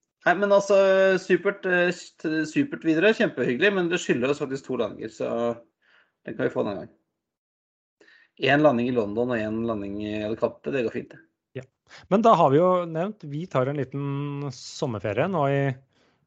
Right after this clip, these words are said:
Speaker 2: vi, Flypodden kjører god gammeldags fellesferie, med mindre det dukker opp noe veldig uforutsett. Så, ja, vi ses, eh, ses over sommeren, vi.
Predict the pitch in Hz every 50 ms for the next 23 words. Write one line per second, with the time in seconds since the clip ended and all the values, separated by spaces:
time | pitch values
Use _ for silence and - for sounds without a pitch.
0 | _ - 147 180 - - _ - 170 143 - 156 131 127 131 131 131 165 180 -
1 | 160 131 131 139 127 123 123 127 123 110 104 98 110 127 - - - - _ -
2 | 123 98 92 98 95 - - 123 117 113 156 196 202 180 170 156 139 127 123 127
3 | 127 135 135 139 131 - - 123 107 - 120 127 131 127 123 135 131 120 107 98
4 | 95 113 120 113 107 - - 113 107 104 104 104 104 104 110 - - 107 110 107
5 | - 208 262 - - - - - - - - - _ _ - - 170 156 160 143
6 | 151 156 156 160 151 143 131 123 117 117 117 - _ - _ _ _ _ _ _
7 | _ _ _ _ _ - 131 165 262 277 - _ _ _ _ _ _ _ - 156
8 | - 156 131 123 - - 151 147 147 143 143 139 131 - 156 160 170 160 151 160
9 | 151 131 156 226 240 190